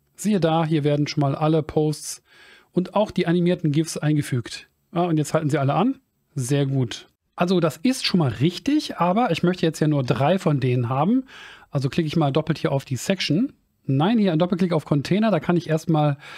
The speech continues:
das Container-Element auf Fixed Width einstellen. Das ist richtig. Und dann muss ich auf eins der Elemente hier draufklicken, um dieses Post-Grid zu konfigurieren. Hier kann ich also beispielsweise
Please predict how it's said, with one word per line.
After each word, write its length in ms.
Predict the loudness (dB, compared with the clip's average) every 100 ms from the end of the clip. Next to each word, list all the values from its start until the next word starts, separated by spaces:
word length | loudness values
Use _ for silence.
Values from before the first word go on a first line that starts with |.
| -18 -20 -4
das 260 | -2 -2 -2
Container-Element 1400 | -4 -2 0 2 0 0 0 2 2 2 0 -2 -12 -16 _ _ _
auf 300 | -2 -2 -4
Fixed 480 | -10 -8 -8 -6 -2
Width 280 | -2 -4 -6
einstellen. 580 | -4 -4 -2 -2 -2 -4 _ _ _ -8
Das 220 | -8 -8
ist 180 | -6 -4
richtig. 560 | -2 -2 -2 -4 -16 _ _ _
Und 80 | 0
dann 120 | 2
muss 120 | 4 2
ich 80 |
auf 160 | 2 2
eins 180 | 0 2
der 120 | 2
Elemente 400 | 2 4 2 2
hier 160 | 2 2
draufklicken, 680 | 0 0 -2 0 2 0
um 640 | 0 2 2 2 0 -4 _ _ _
dieses 420 | -2 0 0 -2
Post-Grid 760 | 0 0 0 -4 0 0 0 -6 -12
zu 300 | -2 0 0
konfigurieren. 800 | -2 -2 0 -2 0 0 -2 -2
Hier 120 | -2
kann 160 | -2
ich 100 | -2
also 140 | -4 -2
beispielsweise 1000 | -2 -2 -2 -2 0 0 0 0 0